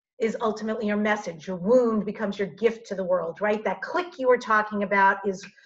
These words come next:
where the light goes on and you receive a wisdom for yourself that changes your life. And then you can disseminate that out to the world for the others who need to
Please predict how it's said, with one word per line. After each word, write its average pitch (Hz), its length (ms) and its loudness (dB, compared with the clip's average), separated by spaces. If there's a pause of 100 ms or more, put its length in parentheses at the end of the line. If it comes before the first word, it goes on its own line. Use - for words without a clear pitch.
(160)
where 220 100 4
the 220 80 4
light 247 320 6
goes 233 200 6
on 214 180 2
and 202 180 0
you 294 180 0
receive 247 400 -4
a 208 60 0
wisdom 277 520 -2
for 262 140 -2
yourself 202 500 0
that 185 120 -4
changes 254 500 -2
your 277 180 8
life. 175 320 0 (380)
And 208 160 2
then 233 160 4
you 240 140 -2
can 226 300 -2
disseminate 226 680 -2
that 202 120 0
out 202 260 4
to 196 60 -10
the 190 80 -4
world 190 360 2
for 185 80 -8
the 190 100 0
others 185 300 -2
who 190 140 -8
need 185 200 -8
to 180 120 -18